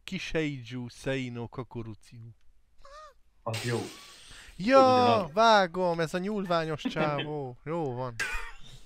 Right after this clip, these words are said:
Speaker 1: Ezért volt ismerős, mert valonnan láttam én. Na,
Speaker 2: Ezt
Speaker 1: erről
Speaker 2: is
Speaker 1: tudsz
Speaker 2: megnézed
Speaker 1: besz-,
Speaker 2: ez.
Speaker 1: erről tudsz beszélni, mert ez érdekelne, csak nem vettem rá magam, hogy mi a szar ez. Hogy mi az, hogy a csávó a saját testével beszélget, meg nyúlványozik, meg ilyenek.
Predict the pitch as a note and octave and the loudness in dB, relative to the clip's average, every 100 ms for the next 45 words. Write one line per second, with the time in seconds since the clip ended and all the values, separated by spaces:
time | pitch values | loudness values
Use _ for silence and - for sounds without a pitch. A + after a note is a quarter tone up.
0 | A#4+ - F#4 - - A#3+ D4 F#3 E3 - | -8 -8 -12 -12 -4 0 2 4 2 0
1 | D#3 - D#3 D#3+ D#3 D#3+ F3+ A3 C3+ A#2+ | -6 -2 -2 -2 -4 -6 -4 -4 -4 -4
2 | A2+ A#2+ G2+ - - G2+ G#2 - - - | 0 0 0 -4 -12 -12 -6 -4 -4 -8
3 | - - - - - - F#3 F3+ - - | -14 -20 -20 -20 -20 -10 0 0 2 6
4 | D#3+ E3+ G#2+ D3+ G#2 F3 - G3+ F3 D#3+ | 6 6 2 2 6 4 4 -2 2 2
5 | E3 C#3+ C3 C#3 D3 - G3 A#2 A#2 B2 | 2 -2 -4 -2 -2 -4 -6 -4 -4 -2
6 | B2 G#2 F#2+ - F#2+ G2+ C3+ - B2+ D3+ | -2 -2 -8 -6 -6 -6 -8 -8 -6 -6
7 | D#3 B2 - G#2+ A2 C3+ C3+ B2+ B2 B2 | -4 -4 -4 -8 -6 -6 -6 -8 -8 -10
8 | B2 A#2+ - - G#2+ - - - - - | -8 -6 -4 -6 -8 -14 -20 -20 -20 -20
9 | - - - - _ - C3 D#3+ F#3+ - | -20 -20 -20 -20 _ -14 -6 2 2 4
10 | D#3 C3+ E3 E3+ E3+ F3 E3 F3 E3 D3+ | -2 2 4 4 4 -2 -2 -2 0 -2
11 | - E3+ - - C3 B2 B2 C3 C#3+ - | -2 -6 -6 -8 -4 -2 -2 -2 -8 -8
12 | D3 D3 - A#2+ A#2 C#3 C#3 C#3 C#3 C#3+ | -6 -6 -6 -10 -8 -6 -4 -2 -2 -4
13 | C3+ C#3+ - C3+ C3+ C3 G#2+ G#2+ | -8 -10 -10 -12 -10 -10 -10 -10